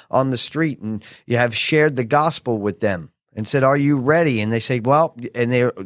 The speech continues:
c-, completely honest, "I am not ready to stop doing these things in my life." But it's important to know that God will accept you right where you are today.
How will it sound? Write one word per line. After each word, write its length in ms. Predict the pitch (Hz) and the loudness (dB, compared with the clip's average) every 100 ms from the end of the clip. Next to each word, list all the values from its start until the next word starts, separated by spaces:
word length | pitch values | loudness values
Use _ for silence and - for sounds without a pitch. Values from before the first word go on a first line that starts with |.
| 92 | -14
c-, 100 | - | -12
completely 560 | - 127 147 156 135 143 | -4 0 2 2 2 2
honest, 380 | 151 156 - 107 | 2 2 0 0
"I 140 | 117 | 2
am 120 | 139 | 2
not 220 | 147 127 117 | 2 0 0
ready 260 | 120 131 | 0 0
to 100 | 120 | -4
stop 320 | - 110 107 | -2 -2 -2
doing 280 | 113 110 110 | -2 -2 0
these 200 | 110 113 | -2 -4
things 300 | - 107 104 | -4 -2 -2
in 100 | 113 | 0
my 160 | 117 123 | 0 0
life." 540 | 143 160 - - _ _ _ _ _ _ _ _ _ _ _ _ _ _ _ - | 0 -2 -6 -12 _ _ _ _ _ _ _ _ _ _ _ _ _ _ _ -2
But 160 | 139 | 0
it's 140 | 131 147 | 0 -2
important 480 | 139 160 170 151 143 | 0 0 -2 -2 -2
to 80 | |
know 460 | 139 165 151 85 - _ _ _ _ _ - | 2 2 2 -2 -10 _ _ _ _ _ -4
that 180 | 120 104 | -4 0
God 300 | 147 185 165 | 2 2 0
will 180 | 147 135 | 0 -2
accept 460 | - - 156 - | -4 -2 -2 -2
you 200 | 135 117 | 0 0
right 360 | 107 120 147 113 | 2 2 0 -2
where 300 | 123 131 131 | -2 0 0
you 320 | 123 135 110 | 0 -2 0
are 280 | 117 135 151 | 0 0 0
today. 580 | 151 104 82 71 - | -4 -10 -10 -12 -16